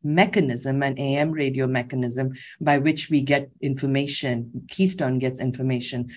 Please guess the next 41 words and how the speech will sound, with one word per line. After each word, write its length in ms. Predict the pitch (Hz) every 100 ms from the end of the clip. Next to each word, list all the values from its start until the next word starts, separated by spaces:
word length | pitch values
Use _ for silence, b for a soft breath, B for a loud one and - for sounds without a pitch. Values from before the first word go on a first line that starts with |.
| B
out 240 | 131 123 127
into 180 | 127 127
the 120 | 127
community. 640 | 131 135 143 135 135 113
And 160 | 127 131
Radio 220 | 165 233
Kotagiri 560 | 202 - 147 143 139 131 B B
was 140 | 185
quite 360 | - 196 226 233
important, 680 | 220 185 143 143 180 175
I 120 | 170 135
think, 360 | - 151 143 -
um, 260 | 135 131 131
as 220 | 147 147
we 140 | 143 147
heard 480 | 147 233 196 139 - B B
in 120 | 147
recordings 640 | 139 139 160 160 151 135
that 180 | 135 127
we 120 | 143 139
made, 520 | 151 170 143 131 131 B B
um, 600 | 135 131 131 135 131 - _
uh, 140 | - 151
you 80 | 175
know, 180 | 160 139 -
quite 180 | 220
important 460 | 220 190 156 156 160
in 100 | 156
getting 280 | 143 143 147
information 640 | 131 127 139 131 135 147 131
out 280 | 139 135
during 280 | 151 202 202
the 100 | 185
pandemic 560 | - 123 117 123 113 - B B
when 200 | 131 127
India 360 | 143 135 143 139
went 340 | 127 123 123
into 240 | 123 131
a 40 | 120
very 480 | 123 123 135 135 -
hasty 580 | 135 135 - - 123 117